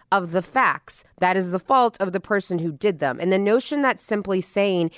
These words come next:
"He ignored the, he ignored the aids crisis and hundreds of thousands of people died," it just saying that he ramped up this fucking bullshit war on drugs and thousands and thousands of people ended up in prison for no reason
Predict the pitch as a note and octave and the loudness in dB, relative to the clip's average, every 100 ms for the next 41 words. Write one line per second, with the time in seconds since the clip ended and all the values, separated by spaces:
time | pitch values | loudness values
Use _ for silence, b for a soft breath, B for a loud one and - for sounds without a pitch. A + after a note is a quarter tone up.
0 | B - A3 G#3 F3 E3 F#3 F3+ E3 E3+ | B -6 0 2 2 2 2 2 -2 -6
1 | - F3+ F#3+ F3 F#3 F3 E3 D#3+ - D3+ | -6 0 2 4 2 2 -2 -4 0 0
2 | D3 D3 - B - F3+ F3+ F3 E3+ D#3+ | 2 -2 -4 B -6 -4 0 0 0 -2
3 | E3 D3 D3+ C#3 D3+ C#3+ C3 C3+ B2+ B | -2 -2 -4 -6 -6 -6 -4 -4 -6 B
4 | B - F#3 D#3+ F3+ G#3+ - G#3+ G3+ G3+ | B -4 -4 0 -2 -2 0 2 4 4
5 | F3+ - F#3+ F3+ F3 B - C#3 E3+ F#3+ | 2 -2 -4 -2 -2 B -10 -2 2 2
6 | G3+ F3 E3+ D#3 E3+ - F3+ E3+ D#3 D#3+ | 2 2 0 -4 -4 -2 0 0 0 2
7 | E3+ - F#3 D#3+ E3 E3 D#3 C3 C#3+ D#3+ | 2 0 -4 0 2 4 2 0 0 0
8 | D3 C#3+ B - E3+ E3 - F3 F#3+ F#3+ | 0 -4 B -4 -2 -2 -8 -4 0 2
9 | F3 G3 F3 F3+ E3 E3 D3+ F3 D#3+ E3 | 2 0 2 2 2 -2 -4 -6 -2 0
10 | D#3 D#3+ D#3+ D#3 D3 - D3+ D3+ D3 D3 | 0 0 0 -2 -6 -4 -2 0 -2 -6
11 | B - F3 E3 E3 D#3 D#3+ D3 C#3+ C3+ | B 0 2 4 4 2 0 -2 -4 -6